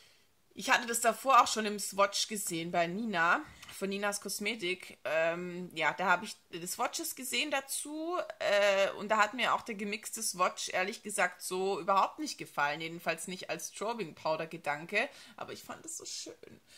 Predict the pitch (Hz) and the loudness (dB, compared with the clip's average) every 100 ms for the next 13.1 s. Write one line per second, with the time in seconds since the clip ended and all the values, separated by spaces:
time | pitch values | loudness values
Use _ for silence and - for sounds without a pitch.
0 | - - - - - - - - 156 107 | -20 -16 -16 -10 -10 -10 -12 -6 -2 0
1 | 151 190 - 254 302 302 302 220 220 226 | 0 0 -4 0 2 2 2 2 0 -2
2 | - 254 214 - - 202 202 165 139 185 | -4 -2 -2 -2 -4 -4 -6 -10 -8 -8
3 | 170 196 240 302 - 233 226 233 202 - | -10 -6 -6 -6 -8 -4 -4 -4 -8 -6
4 | 311 - - 233 233 233 - - 196 226 | -6 -6 -2 2 2 0 -6 -18 -8 2
5 | 233 269 233 220 220 190 - 247 349 349 | 4 4 4 2 2 -4 -4 -6 -6 -8
6 | - 359 381 370 147 202 - - 196 - | -6 -4 -4 -4 -4 -4 -6 -6 -6 -4
7 | 175 165 156 160 175 143 - - 233 214 | -8 -8 -8 -6 -2 -2 -2 -4 -4 0
8 | 196 - 214 175 220 - - 277 277 294 | -2 -2 -4 -2 -2 -4 -6 -4 -2 -2
9 | 311 - - - - - - - - - | -2 -6 -16 -16 -14 -8 -6 -2 0 0
10 | - 339 - 294 - 311 311 277 277 262 | 2 -4 -2 -4 -4 -6 -4 -6 -2 0
11 | 262 254 - 208 202 196 - 180 262 277 | 0 -4 -8 -4 -2 -4 -6 -8 -8 -4
12 | 254 247 208 208 208 208 196 202 214 214 | -2 -2 -4 -8 -10 -10 -8 2 2 4
13 | 208 | -2